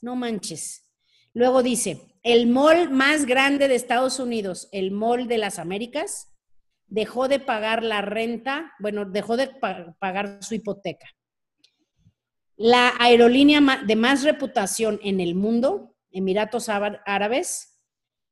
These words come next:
está despidiendo al treinta por ciento de sus empleados.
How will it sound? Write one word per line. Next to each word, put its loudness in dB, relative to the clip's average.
está -2
despidiendo 0
al 0
treinta -2
por -4
ciento -4
de -4
sus -8
empleados. -8